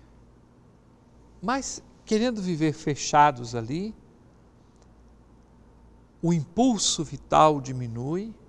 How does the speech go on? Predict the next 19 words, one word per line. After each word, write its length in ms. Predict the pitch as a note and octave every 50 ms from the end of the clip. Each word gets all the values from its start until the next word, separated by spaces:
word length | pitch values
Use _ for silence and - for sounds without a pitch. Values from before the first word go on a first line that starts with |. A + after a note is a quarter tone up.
| - - - _ _ - _ _ - - - _ - -
as 320 | C3 C#3 C3+ - - -
provocações 1200 | - - - E3 D#3+ C#3+ A#2+ C#3+ D#3 D3+ - - D3 B2 - - - - D3+ D3+ D3+ D3+ C#3 - -
vindas 400 | B2+ A#2+ D3+ E3 D#3 D#3 C#3 C#3
até 360 | C#3+ C3+ - - E3 F3 F3+
do 100 | D#3+ D#3+
contato 720 | - - D#3 C#3 B2+ - - D3 D3 D3 - - - C3+ A2+ - -
com, 280 | - C3 C3 B2+ B2+ B2+ - - - - - - - - - - - - - -
com 140 | - C3 B2+
mil 460 | A#2+ A2+ A2 G#2+ A#2 C3 D3+ E3+ D#3+
bactérias 720 | C#3 B2+ C3+ B2+ - - - C3+ C#3+ C#3+ C#3+ C3+ A#2+ A2+ B2
e 40 |
não 120 | B2 B2 A2+
sei 180 | - - C#3
quantas 340 | - - B2+ A2+ - A2+ -
coisas 440 | - - D3+ C#3+ B2 - B2 - -
que 100 | - -
existem 420 | B2 A2 A#2+ C3+ B2+ - - B2
por 220 | A2 - - A#2+ A#2
aí, 260 | A2+ B2 D3+ E3+ E3+